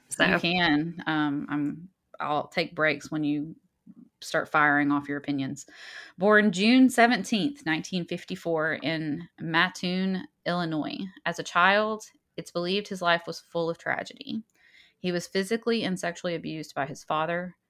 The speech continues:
Speaker 2: until he was eleven years old, when his mother left his father and took Daniel and his sister with her.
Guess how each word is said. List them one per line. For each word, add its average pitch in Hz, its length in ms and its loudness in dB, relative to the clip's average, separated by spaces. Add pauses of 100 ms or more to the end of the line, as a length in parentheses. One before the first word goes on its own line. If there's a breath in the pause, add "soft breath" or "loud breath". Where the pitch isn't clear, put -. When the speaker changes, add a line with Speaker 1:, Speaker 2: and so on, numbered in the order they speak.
(180)
Speaker 2:
until 156 240 -6
he 156 120 -8
was 151 160 -6
eleven 151 380 -4
years 156 220 -6
old, 143 360 -6
when 156 140 -6
his 156 140 -6
mother 156 260 -6
left 156 260 -4
his - 160 -10
father 151 460 -4
and 151 100 -6
took 165 160 -10
Daniel 160 320 -4
and 170 80 -4
his 165 160 -8
sister 151 300 -10
with 143 160 -8
her. - 280 -8